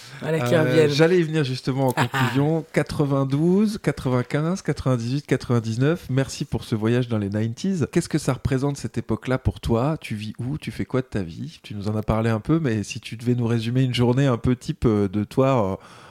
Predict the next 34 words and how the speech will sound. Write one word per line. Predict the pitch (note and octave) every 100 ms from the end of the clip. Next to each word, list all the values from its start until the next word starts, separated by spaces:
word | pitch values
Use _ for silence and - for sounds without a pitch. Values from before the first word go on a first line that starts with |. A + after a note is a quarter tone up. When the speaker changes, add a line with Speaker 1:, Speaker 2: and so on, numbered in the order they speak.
| -
Speaker 2:
en | G#2
quatre-vingt-quinze, | G#2+ - A#2 A#2 C3 C3+
quatre-vingt-seize, | A#2+ - A2+ - E3
qu'est-ce | - C3
que | -
tu | - A2+
fais ? | A2+
C'est | - A2+
qui | C3
Angèle | A2 -
Speaker 1:
Ouais. | C#3
Speaker 2:
à |
ce | - G#2+
moment-là ? | G2 G2+ A#2+ -
Speaker 1:
Ben, | D3+
en | C3+
fait, | F3 C#3+
j'ai | C#3
entre | C3 - C3+
seize | - D#3 C3
et | C#3+
vingt | D3+ D#3+ G3+
ans, | A3
quoi. | - E3
Donc, | C#3 C3+ -
euh, | D3 C3+ B2+ - - -
et | C#3+
je | C3
vis | C#3
ma | C#3+ B2+
pleine | - D#3
adolescence | D3+ C#3 C#3 C#3 - D#3+ D#3+ D3
avec, | B2+ B2 -
euh, | -